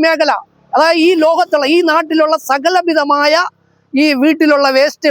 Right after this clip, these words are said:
പ്ലാസ്റ്റിക്, ഇമാതിരിയുള്ള സാധനങ്ങൾ കൊണ്ടുവന്നിട്ട് ഈ മേഖല മുഴുക്ക വൃത്തികേല-, വൃത്തികേട്, ശരിക്കും വൃത്തികേട്. രാത്രി ആയിക്കഴിഞ്ഞാൽ സൈഡിലൂടെ ആളുകൾക്ക്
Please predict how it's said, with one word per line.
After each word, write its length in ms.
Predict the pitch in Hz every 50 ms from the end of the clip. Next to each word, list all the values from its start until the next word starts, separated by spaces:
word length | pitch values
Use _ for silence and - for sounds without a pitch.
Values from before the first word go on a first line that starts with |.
| - -
പ്ലാസ്റ്റിക്, 580 | 262 262 285 285 - - 320 240 208 294 277 240 - - _ _ _ _ 233 240
ഇമാതിരിയുള്ള 580 | 269 311 302 294 302 302 302 294 285 285 294 269 -
സാധനങ്ങൾ 460 | 254 254 285 294 294 294 294 294 294 285 220
കൊണ്ടുവന്നിട്ട് 480 | 269 277 294 294 285 277 269 233 302 302 - - 254 294
ഈ 20 | 330 294 285 262 220
മേഖല 260 | 262 302 311 330 320 294 277
മുഴുക്ക 440 | 285 302 302 311 359 - - _ - 302 233 - - _ _ - 226
വൃത്തികേല-, 680 | 339 - - _ _ 415 381 294 302 302 294 285 269 - - _
വൃത്തികേട്, 480 | 247 285 - 415 392 381 381 349 320 214 196 - -
ശരിക്കും 320 | 320 392 403 415 415 349 330
വൃത്തികേട്. 340 | 285 262 302 277 254 226 196 - - - - - - -
രാത്രി 340 | 214 262 302 277 - 302 320 294 269
ആയിക്കഴിഞ്ഞാൽ 500 | 277 285 - 285 277 277 285 285 302 302 285 - - - - - 233 247 226 247 269 - -
സൈഡിലൂടെ 480 | - 269 311 349 339 320 330 330 311 277 277
ആളുകൾക്ക് 420 | 294 294 311 302 294 - - 311